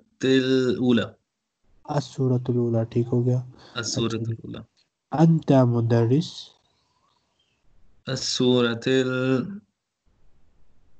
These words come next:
Speaker 1: तो दोनों टीचर हैं वैसे।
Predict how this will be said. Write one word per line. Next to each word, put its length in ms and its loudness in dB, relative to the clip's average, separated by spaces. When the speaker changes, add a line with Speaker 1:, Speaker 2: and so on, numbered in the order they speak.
Speaker 1:
तो 100 -6
दोनों 420 0
टीचर 280 0
हैं 140 4
वैसे। 300 -4